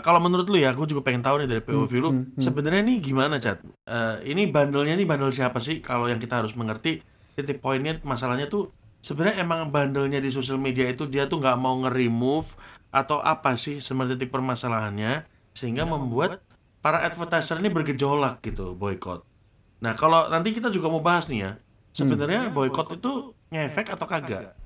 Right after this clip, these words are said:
Speaker 1: ya?
Speaker 2: Betul.
Speaker 1: Eh, karena, eh, apa namanya kan, eh, terus ngefeknya sampai kemana gitu kan? Apakah ini ngefek cuma di Amerika aja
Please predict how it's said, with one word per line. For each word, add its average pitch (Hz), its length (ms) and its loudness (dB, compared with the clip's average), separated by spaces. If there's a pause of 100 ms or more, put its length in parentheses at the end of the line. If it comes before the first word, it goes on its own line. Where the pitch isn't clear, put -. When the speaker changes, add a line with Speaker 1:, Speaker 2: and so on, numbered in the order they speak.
(120)
Speaker 1:
ya? 110 320 -4 (240)
Speaker 2:
Betul. 101 240 -4
Speaker 1:
Eh, 104 320 -8
karena, 113 340 -4 (220)
eh, 107 720 -8
apa 113 220 -6
namanya 127 340 -4
kan, 180 120 -2 (440)
eh, 120 160 -2
terus 180 160 -2
ngefeknya 165 400 -2
sampai 175 240 0
kemana 151 560 0
gitu 110 160 -8
kan? 110 240 -4
Apakah 123 400 -4
ini 135 160 -4
ngefek 127 260 -4
cuma 131 220 -4
di 120 100 -4
Amerika 113 540 -4
aja 120 480 -2